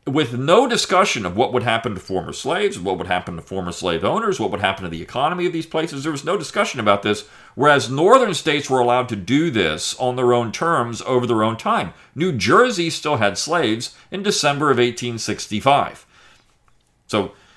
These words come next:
I mean, Northern states had a, had a benefit Southern states did not have. Now, the piece continues, "During her previous appearance on the show in December, she objected to the removal of Confederate statues and said they were built to tell,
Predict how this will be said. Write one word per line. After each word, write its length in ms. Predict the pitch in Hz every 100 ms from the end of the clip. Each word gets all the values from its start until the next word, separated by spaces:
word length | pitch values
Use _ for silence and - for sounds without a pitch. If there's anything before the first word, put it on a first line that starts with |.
| _
I 40 | 104
mean, 420 | 113 - 330 110 147
Northern 400 | 139 190 196 160
states 340 | - 143 -
had 200 | 127 123
a, 180 | 113 104
had 240 | 120 120
a 140 | 110 95
benefit 560 | - 139 143 - 107
Southern 340 | - 139 131 110
states 360 | - 107 95
did 180 | 107 90
not 240 | 92 78
have. 580 | - - 90 71 - - _ _ _ _ _ - _ _ _ _ _ _ 226 220 _ - _ _ _ _ _ _ _ _ _ _ _ _ _ _
Now, 340 | - 131 120 - _ -
the 380 | 113 127 127
piece 240 | 107 208 190
continues, 480 | 147 120 143 139 120
"During 260 | 165 175
her 140 | 170 170
previous 500 | - 269 262 202 143
appearance 400 | - 127 104 98
on 100 | 87
the 80 |
show 280 | 78 90 80
in 60 | 78
December, 500 | 76 175 185 98 78
she 160 | -
objected 440 | 156 143 226 233 185
to 80 | 185
the 60 |
removal 420 | 175 139 127 123
of 100 | 123
Confederate 500 | - 107 - 107 104
statues 600 | - 170 185 - 92 90
and 140 | 117 110
said 260 | - 156
they 140 | 143 135
were 180 | 135 117
built 400 | 95 196 160 -
to 140 | 139
tell, 420 | - 123 127 123